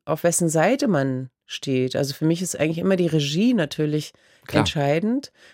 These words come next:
Speaker 1: aber es gibt jetzt auch, ähm, zum Beispiel bei der Kaiserin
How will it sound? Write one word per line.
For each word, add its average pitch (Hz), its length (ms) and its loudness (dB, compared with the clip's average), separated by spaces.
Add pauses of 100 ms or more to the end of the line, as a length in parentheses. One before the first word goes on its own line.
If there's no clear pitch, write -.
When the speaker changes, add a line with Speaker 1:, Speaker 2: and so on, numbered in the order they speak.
Speaker 1:
aber 151 180 2
es 165 120 0
gibt - 180 -4
jetzt 165 220 -2
auch, 160 480 0
ähm, 151 400 -2
zum - 120 -14
Beispiel 156 240 -2
bei 151 120 0
der 151 80 0
Kaiserin 185 880 0